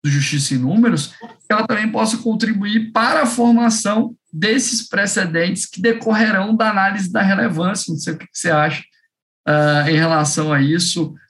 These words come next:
como a Fazenda também com seus argumentos e com a sua intervenção processual pode contribuir para o aprimoramento dessa de-, dessas decisões no âmbito do S T J.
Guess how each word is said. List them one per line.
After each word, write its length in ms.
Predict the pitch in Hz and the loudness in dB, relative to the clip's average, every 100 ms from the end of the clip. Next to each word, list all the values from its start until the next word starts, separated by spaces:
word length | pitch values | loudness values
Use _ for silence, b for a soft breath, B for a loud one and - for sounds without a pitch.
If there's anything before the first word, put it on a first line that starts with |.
| _ | _
como 320 | - 165 185 190 | 0 2 2 2
a 260 | 175 165 | 0 -2
Fazenda 460 | 165 165 151 160 151 | 0 0 0 0 -2
também 480 | - 170 180 240 240 | 0 0 2 2 2
com 80 | |
seus 260 | 180 175 165 | -2 -2 -2
argumentos 600 | 160 139 147 156 165 - | -2 -2 0 0 -2 -6
e 140 | 160 - | -8 -6
com 180 | 190 233 | 0 2
a 80 | |
sua 280 | 226 - 175 | 2 -2 -4
intervenção 720 | 175 170 165 151 147 143 147 | -2 -2 -2 0 -2 -2 -4
processual 600 | 147 147 143 143 151 165 | -2 -6 -4 -4 -2 -2
pode 240 | 165 160 156 | -2 -4 -4
contribuir 720 | 175 147 160 156 139 135 143 B B B - | -6 -2 -2 0 2 2 0 B B B -2
para 120 | 170 | 2
o 60 | |
aprimoramento 920 | 185 208 202 185 185 170 156 165 165 160 | 2 2 0 0 2 2 0 -2 -4 -2
dessa 360 | 160 170 175 | 0 0 -2
de-, 220 | 156 165 | -4 -4
dessas 340 | 151 165 165 160 | -2 -2 -2 -2
decisões 560 | 156 160 160 143 151 | -2 -2 -2 0 0
no 120 | 151 143 | 0 -2
âmbito 180 | 143 | -2
do 60 | - | -4
S 180 | 151 - | -4 -2
T 120 | 160 | -2
J. 300 | 135 117 | 0 -2